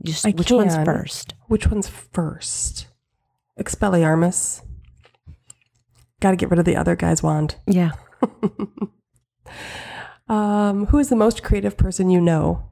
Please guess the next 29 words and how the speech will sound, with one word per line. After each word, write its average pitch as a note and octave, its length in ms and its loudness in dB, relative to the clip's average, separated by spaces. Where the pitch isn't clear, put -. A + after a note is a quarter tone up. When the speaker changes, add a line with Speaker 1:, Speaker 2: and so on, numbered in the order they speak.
Speaker 2:
That's - 200 -20
an - 60 0
interesting - 320 0
question - 360 0
for - 100 -6
you. - 200 -6
Speaker 1:
Mm. C#3+ 840 -2
I'm F3 120 2
gonna G3+ 200 4
say E3+ 180 0
my D#3+ 160 2
children. C#3+ 460 -4
They D#3+ 180 2
are D#3+ 60 2
the D3+ 100 0
most C#3+ 240 0
creative C3+ 380 -4
beings B2+ 300 -2
I E3+ 80 -4
know. C3+ 240 -4
It's - 160 0
Speaker 2:
All - 180 0
right. A#3 100 -2
Speaker 1:
constant. C#4+ 280 -2
They D#3 120 0
can't - 360 -2
not. B2 260 -4
Speaker 2:
Is G3+ 160 0
that G#3+ 540 0